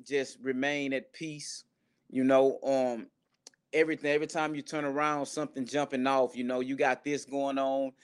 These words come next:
uh, in, in Washington. You got this going on in the local government. You got that going on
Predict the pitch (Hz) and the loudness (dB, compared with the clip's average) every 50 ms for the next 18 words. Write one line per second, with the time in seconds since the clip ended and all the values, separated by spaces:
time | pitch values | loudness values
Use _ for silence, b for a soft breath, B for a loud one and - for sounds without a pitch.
0 | B B B B - 131 131 131 123 - _ - 139 143 135 - 143 139 131 127 | B B B B 4 4 6 6 4 2 _ -6 -6 -6 -6 -4 -4 -6 -4 -2
1 | 131 135 147 143 135 - 127 113 - 131 123 120 120 135 131 139 139 127 120 - | 0 2 2 2 2 -2 -6 -12 -10 -8 -8 -6 -6 -4 -2 0 0 0 0 -2
2 | - 143 151 139 - - - 143 143 139 139 135 139 135 135 135 139 135 135 127 | -2 -4 -4 -4 -4 -4 -2 -2 0 0 0 2 2 2 2 2 2 0 0 -2
3 | 123 120 123 131 139 143 139 - 135 120 120 135 131 127 117 120 117 120 117 113 | -4 -2 2 4 4 4 2 0 -6 -6 -2 0 0 0 0 -2 -8 -10 -8 -8
4 | 123 131 127 143 135 123 123 - - 147 151 147 135 120 127 135 139 139 135 135 | -8 -4 -2 0 0 0 0 0 2 4 4 4 4 0 -4 -6 -4 -2 -2 -2
5 | 131 135 135 135 135 135 | -2 -2 -2 -2 -2 -4